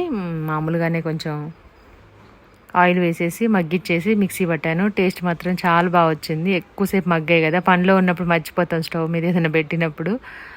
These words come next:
పచ్చడి చాలా బాగుంది. దీవెనకు నచ్చి మార్నింగ్ కూడా అదే తీసుకెళ్ళిందనమాట స్కూల్కి.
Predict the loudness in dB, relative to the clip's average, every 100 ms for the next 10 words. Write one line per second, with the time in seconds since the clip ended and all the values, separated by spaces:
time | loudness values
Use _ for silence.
0 | -12 -2 -2 0 -2 2 4 2 2 0
1 | 0 0 0 2 2 0 -2 0 4 6
2 | 6 6 6 6 4 2 -2 -2 -2 -2
3 | -4 -4 -4 -4 -4 -4 -2 -2 -2 -2